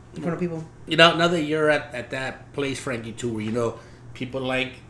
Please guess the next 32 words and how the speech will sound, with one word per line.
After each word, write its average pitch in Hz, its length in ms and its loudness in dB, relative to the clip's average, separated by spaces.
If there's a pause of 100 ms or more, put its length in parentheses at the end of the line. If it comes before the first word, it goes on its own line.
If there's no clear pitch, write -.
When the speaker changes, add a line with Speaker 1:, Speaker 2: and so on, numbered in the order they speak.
(260)
Speaker 2:
what 127 160 -4
you're 123 140 -2
saying, 123 540 -4
you 110 140 -6
feel 113 220 -6
comfortable 110 640 -4
in 101 60 -6
front 113 220 -8
of 110 60 -6
them. 110 120 -6 (360)
What's 117 320 -4
the 107 100 -2
next 110 220 -4
step? 110 260 -6
What, 101 220 -6
uh, 98 160 -4 (100)
what 107 160 -4
are - 40 -4
you 101 120 -6
gonna 101 140 -2
adjust? 107 420 -4
What 101 140 -4
are 98 40 -6
you 98 140 -4
gonna 95 80 -6
do? 113 120 0
What 117 100 6
are 165 460 6
you 151 60 -2
Speaker 1:
Uh, - 80 -4
well, 185 400 10
like, 170 380 8